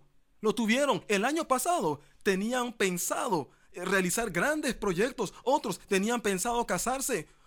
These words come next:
otros tenían pensado graduarse, otros tenían pensado, eh, quizás realizar una gran celebración para su cumpleaños. Ya no están vivos. ¿Dónde están?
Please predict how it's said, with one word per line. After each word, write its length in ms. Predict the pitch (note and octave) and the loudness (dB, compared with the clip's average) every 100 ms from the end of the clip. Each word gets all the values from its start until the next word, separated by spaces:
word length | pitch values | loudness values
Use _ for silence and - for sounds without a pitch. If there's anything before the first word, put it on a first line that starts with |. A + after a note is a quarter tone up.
| - | -2
otros 360 | C4 D4 G#3 | 0 0 -6
tenían 420 | - G#3+ G3+ A#3+ A3+ | 0 2 2 2 0
pensado 420 | G#3 F3+ A#3+ A#3+ | 0 0 0 2
graduarse, 800 | G#3+ F#3+ B3+ C#4+ C#4 A#3+ D3 - - _ - | 2 4 4 4 0 -2 -4 -10 -20 _ -4
otros 380 | C4+ D4 A#3+ - - | 0 0 -2 -4 -4
tenían 340 | - G3 B3 C4 | 0 0 0 -2
pensado, 580 | A3 F#3+ B3 B3+ A3 E3 - | -2 0 -2 0 -2 -4 -4
eh, 200 | G#3+ D#3+ E3 - E3+ - - | -4 -4 -10 -14 -14 -14 -18
quizás 380 | - G3 A3 G#3+ | -6 0 2 2
realizar 400 | F#3 F3 E3 F#3+ | 4 2 2 0
una 180 | G#3 G3 | 2 0
gran 340 | D#3+ F3 C4+ | 2 0 0
celebración 680 | C4+ A3+ F#3 E3 D#3 G#3+ A3+ | 0 0 0 -2 -4 -4 -2
para 160 | G#3+ E3 | -2 -2
su 160 | D#3+ | -6
cumpleaños. 880 | E3+ E3 D#3+ D#3 C#4+ E4 A#3 E3 - _ - - - _ _ _ - - - - | -6 -4 0 0 0 0 0 0 -6 _ -20 -20 -20 _ _ _ -20 -20 -20 -14
Ya 120 | B2+ | -8
no 60 | C3+ | -6
están 220 | D3 C#3 | -4 -4
vivos. 500 | C#3+ C#3 B2 - - - - _ _ | -4 -4 -8 -10 -16 -20 -20 _ _
¿Dónde 180 | C3 D3 | -6 -6
están? 380 | - C3+ A#2 | -6 -8 -10